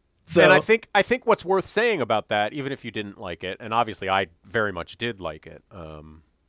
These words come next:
Speaker 2: is that while you may f-, have found it ridiculous and not enjoyable, at least it was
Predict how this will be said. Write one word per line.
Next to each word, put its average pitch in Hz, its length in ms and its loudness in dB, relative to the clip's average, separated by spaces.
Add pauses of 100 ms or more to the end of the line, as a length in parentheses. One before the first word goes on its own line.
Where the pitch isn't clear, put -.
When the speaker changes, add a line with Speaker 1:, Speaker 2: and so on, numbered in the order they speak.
(260)
Speaker 2:
is 123 220 -6
that 117 320 4 (1300)
while 143 460 2
you 143 140 -4
may 156 140 0
f-, - 220 -8
have 123 140 -8
found 135 240 0
it 104 80 -12
ridiculous 107 600 -6
and 101 360 -16
not 104 280 -4
enjoyable, 104 760 -6 (760)
at 127 180 -4
least 190 360 -6
it 143 160 -10
was 117 360 -8